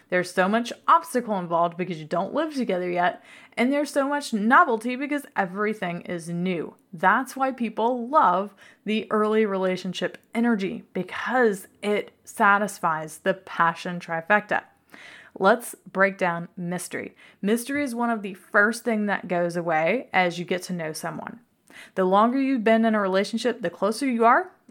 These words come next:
obviously, the less mys-, mystery that there's going to be because you know your person, you know all about them. And this leads to boredom in your relationship and in the bedroom. It can seem like you and your partner know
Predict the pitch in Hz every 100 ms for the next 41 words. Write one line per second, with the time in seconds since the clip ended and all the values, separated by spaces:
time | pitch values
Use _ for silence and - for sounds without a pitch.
0 | 170 170 175 180 233 254 233 214 233 240
1 | 240 - - _ - 233 285 285 220 175
2 | 180 180 202 196 214 214 208 175 226 285
3 | 175 185 190 190 180 190 185 185 254 208
4 | 180 175 180 254 320 262 180 160 175 190
5 | 190 202 226 233 240 240 330 220 151 -
6 | - - - - - 202 202 233 294 -
7 | 220 226 214 - - 233 220 170 170 175
8 | 180 180 - 185 185 190 175 160 151 160
9 | - 165 - 180 170 160 233 220 151 -
10 | _ - - - 185 226 220 269 269 277
11 | 247 240 226 220 214 220 214 214 220